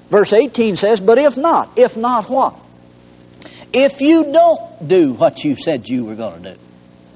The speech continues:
In other words, if you change your mind, king, and if you even tell us now that you're really not gonna throw us in the furnace,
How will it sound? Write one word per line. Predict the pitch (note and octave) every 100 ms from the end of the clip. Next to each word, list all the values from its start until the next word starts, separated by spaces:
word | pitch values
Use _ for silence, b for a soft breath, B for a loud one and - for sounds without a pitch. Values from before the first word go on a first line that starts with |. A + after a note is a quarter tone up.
| _ _ _ _
In | A3 G#3+
other | G#3+ G#3+
words, | C4 A#3
if | A#3 C4
you | E4+
change | E4 A3+ A3 A3+
your | C#4
mind, | F4 F4 C4 G#2+
king, | A2+ B2 - _ _ - B B B -
and | A#3 A#3+
if | - A#3+ -
you | D#4+ F4 A#3
even | G3 C#4 C4+ B3 A#3
tell | D4 D4+
us | -
now | E4+ F4
that | G3 G3+ C4+
you're | E4+
really | B3 D4 G#3+
not | A3+ A3
gonna | A3 B3
throw | - D4 F#3
us | -
in | D#3
the | D#3
furnace, | G3 C#3+ - - -